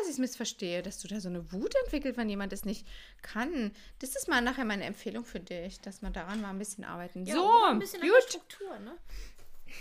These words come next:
Speaker 1: Weiß ich nicht. Wünsche ich mir
Speaker 2: <laughs>
Speaker 1: E-Mails zu. Wünsche ich mir E-Mails zu.
Speaker 2: So, Eva Edus, äh,
Speaker 1: Ich
Speaker 2: spitzt es am Ende noch zu. Dies bringt mich zum letzten Schritt meines Arguments, dass Bindungsangst nichts anderes ist als ein Pro-,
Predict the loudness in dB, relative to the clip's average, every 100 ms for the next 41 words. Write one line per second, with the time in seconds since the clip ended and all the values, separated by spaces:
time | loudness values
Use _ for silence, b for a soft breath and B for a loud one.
0 | B B -14 -16 -18 -20 -6 -2 0 2
1 | 2 2 0 -2 -2 0 0 -2 0 4
2 | 6 6 4 4 4 2 0 -2 -4 0
3 | 2 2 -2 -6 -4 -2 0 -2 -2 -4
4 | -4 -4 -4 -4 -6 -10 -16 -16 -14 -16
5 | -16 -18 -18 -12 B B B B B 2
6 | 4 6 4 4 2 0 -2 0 0 -2
7 | 2 4 4 2 -2 -2 -2 -4 -6 -6
8 | -4 -4 -4 -6 -6 -6 -8 -6 -4 -4
9 | -4 -6 -6 -6 -6 -6 -6 -4 -4 -4
10 | -6 -8 -2 0 0 -4 -6 -6 -6 -8
11 | -6 -6 -4 -4 -2 -4 -6 -10 -8 -8
12 | -8 -8